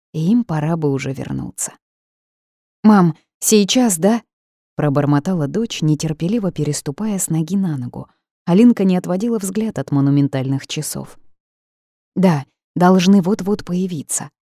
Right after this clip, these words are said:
ответила, откинувшись спиной на мужа, который, обнимая меня, напряженно следил за любыми изменениями, и они не заставили себя долго ждать.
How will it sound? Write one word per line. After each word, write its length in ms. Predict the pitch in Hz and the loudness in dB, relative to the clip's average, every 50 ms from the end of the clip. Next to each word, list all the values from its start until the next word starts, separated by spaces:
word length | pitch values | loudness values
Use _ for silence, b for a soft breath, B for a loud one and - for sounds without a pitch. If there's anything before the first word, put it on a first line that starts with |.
| _ _ _ | _ _ _
ответила, 680 | - 165 156 - 160 202 226 - - 190 180 170 165 | -6 -6 -4 -2 -2 -2 -2 0 -2 0 0 0 0
откинувшись 720 | 165 151 - - - 233 226 202 170 - - - 147 139 - | -2 -4 -6 -4 -2 0 0 0 -2 -4 -2 -2 -2 -2 -2
спиной 360 | - - 143 151 170 190 180 | -4 -4 -2 0 0 2 2
на 160 | 151 139 139 | 2 2 0
мужа, 400 | 147 180 240 254 233 185 - 90 - | 0 0 0 0 0 -2 -6 -8 -6
который, 360 | - 156 147 - 240 226 202 | -8 -8 -6 -4 -4 -2 -2
обнимая 480 | 180 156 160 160 160 175 226 247 240 214 | -2 0 0 0 2 0 0 0 -2 -2
меня, 260 | 202 196 180 180 170 | -2 -2 -2 0 0
напряженно 640 | 151 147 135 - 147 147 151 185 220 233 220 208 | 0 0 0 -2 -4 -4 -4 -4 -4 -2 -2 -2
следил 480 | 190 - - 156 147 143 165 226 233 226 | -4 -4 -4 -4 -4 -2 -2 -4 -4 -4
за 140 | 190 170 160 | -4 -4 -2
любыми 420 | 160 156 156 160 214 214 202 196 | -2 -2 -2 -2 0 0 0 -2
изменениями, 840 | 190 175 180 190 202 214 220 214 165 135 127 123 120 123 123 127 - _ _ _ _ _ _ - | -2 -2 -2 0 0 0 0 0 0 0 -2 -2 -2 -4 -6 -8 -10 _ _ _ _ _ _ -2
и 120 | 156 151 147 | 0 2 4
они 260 | 147 143 147 143 143 | 4 4 6 6 6
не 160 | 143 139 139 | 4 4 2
заставили 600 | 127 - 131 131 - - 175 202 196 196 175 170 | 2 0 -4 -6 -6 -6 -6 -6 -6 -6 -6 -4
себя 300 | 156 - - 147 139 139 | -4 -4 -4 -4 -4 -4
долго 380 | 131 127 131 131 127 127 - 139 | -4 -4 -6 -6 -6 -8 -8 -10
ждать. 460 | 135 - - 135 127 - - - - | -10 -10 -12 -14 -16 -16 -18 -20 -20